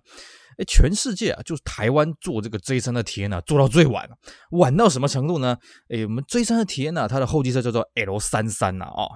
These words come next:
这J三二跳到L三三。那台湾呢，是这个J三二呢，一路做，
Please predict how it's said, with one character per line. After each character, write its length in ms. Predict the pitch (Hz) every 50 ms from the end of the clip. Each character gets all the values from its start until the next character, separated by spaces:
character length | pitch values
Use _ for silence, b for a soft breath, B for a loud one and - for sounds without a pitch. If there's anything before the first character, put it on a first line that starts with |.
| -
这 100 | - 87 101
J 180 | - 120 117 110
三 180 | 113 110 113
二 120 | 117 104 92
跳 200 | - - 120 101
到 60 | 101
L 240 | 87 - 92 92 92
三 220 | - 98 95 95
三。 200 | 90 92 87 87 - B B B B B B B B
那 80 | - 247
台 260 | - - 107 110 143
湾 140 | 202 240 254
呢， 160 | 240 208 190
是 380 | 180 - - 208 190 165 147 123
这 100 | - 143
个 80 | 120 120
J 300 | - - - 190 175 185
三 280 | 165 - 175 151 160 131
二 180 | 151 143 120
呢， 180 | 107 101 101 107 -
一 100 | 156 147
路 140 | 185 175
做， 260 | 135 - 214 147 120